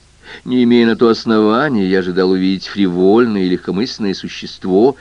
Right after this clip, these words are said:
а передо мной предстала настоящая дама. Может быть, я преувеличиваю, и, вероятно, это звучит наивно, но только так я могу передать свое первое впечатление.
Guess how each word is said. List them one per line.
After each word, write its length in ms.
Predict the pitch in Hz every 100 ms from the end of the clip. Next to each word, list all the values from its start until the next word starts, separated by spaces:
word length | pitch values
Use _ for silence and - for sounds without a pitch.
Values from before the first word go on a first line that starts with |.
| - - - -
а 80 | 87
передо 300 | 95 92 90
мной 360 | 92 143 170
предстала 760 | - 87 - - 90 90 92 - - _ -
настоящая 580 | - - 90 135 - 160
дама. 460 | 165 160 110 98 - _ _ _ _ _ _ _ _
Может 260 | 190 202 165
быть, 160 | 170
я 140 | 175 185
преувеличиваю, 960 | 175 175 175 185 190 131 - 101 92 98
и, 140 | 101
вероятно, 400 | 107 117 123 127
это 80 | 117
звучит 340 | 120 143 131
наивно, 540 | 139 151 165 123 101 92 _ _ _ _ _ -
но 100 | 147
только 280 | 156 160 165
так 280 | 165 151 156
я 80 |
могу 220 | 147 139 139
передать 400 | 143 139 139 -
свое 260 | 131 123
первое 380 | 127 113 104 104
впечатление. 640 | - - - - 90 87